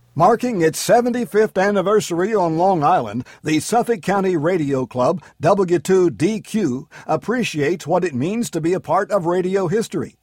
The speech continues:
So it's celebrating the occasion at a nearby historic spot, Wardenclyffe, the former laboratory of electronics innovator Nikola Tesla, now renamed the Tesla Science Center.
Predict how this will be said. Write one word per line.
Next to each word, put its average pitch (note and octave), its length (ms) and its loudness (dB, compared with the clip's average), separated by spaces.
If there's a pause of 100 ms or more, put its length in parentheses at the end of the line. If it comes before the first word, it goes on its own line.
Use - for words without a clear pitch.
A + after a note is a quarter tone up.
(220)
So F3 320 0
it's F3 160 -2
celebrating D3 720 -2
the C3 160 -2
occasion C3 480 -4
at D3 160 -4
a D3 100 0
nearby F#3+ 600 2
historic F3 580 -2
spot, - 400 -6 (360)
Wardenclyffe, E3 720 0 (340)
the C#3 140 -2
former A3+ 460 0
laboratory C#3 840 -2
of D#3 100 0
electronics F#3 680 -2
innovator F3 720 0
Nikola G#3+ 400 0
Tesla, G3 580 -6 (320)
now E3+ 300 0
renamed D#3+ 640 -2
the C3+ 220 -2
Tesla F#3 520 -2
Science C#3+ 500 -4
Center. G#2 380 -8